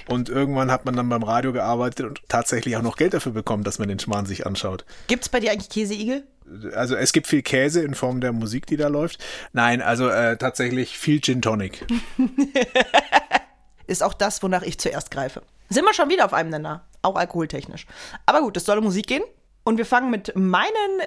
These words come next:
Speaker 2: ja, Top five kann man nicht sagen. Wir machen jetzt hier kein Ranking. Ich möchte die alle auf eine Ebene stellen, denn alle haben eine besondere Bedeutung für mich.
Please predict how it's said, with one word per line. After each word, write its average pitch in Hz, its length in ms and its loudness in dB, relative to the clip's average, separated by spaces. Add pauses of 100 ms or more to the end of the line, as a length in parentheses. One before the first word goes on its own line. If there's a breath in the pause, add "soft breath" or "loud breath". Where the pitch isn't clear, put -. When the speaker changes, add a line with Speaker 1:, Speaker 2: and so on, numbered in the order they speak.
(160)
Speaker 2:
ja, 180 160 4
Top 226 260 2
five 233 160 4
kann 220 140 0
man 208 80 2
nicht 190 120 -4
sagen. 190 200 4
Wir 208 80 0
machen 214 200 2
jetzt 214 140 0
hier 214 80 0
kein 196 160 -2
Ranking. 196 380 2
Ich 185 120 -2
möchte 196 240 0
die 180 180 0
alle 269 180 6
auf - 160 -4
eine 220 180 0
Ebene 185 340 -2
stellen, 180 340 -2
denn 190 200 -4
alle 233 220 0
haben 208 120 -4
eine 180 140 -2
besondere 196 460 -2
Bedeutung 170 420 -2
für 175 120 -6
mich. 185 220 -2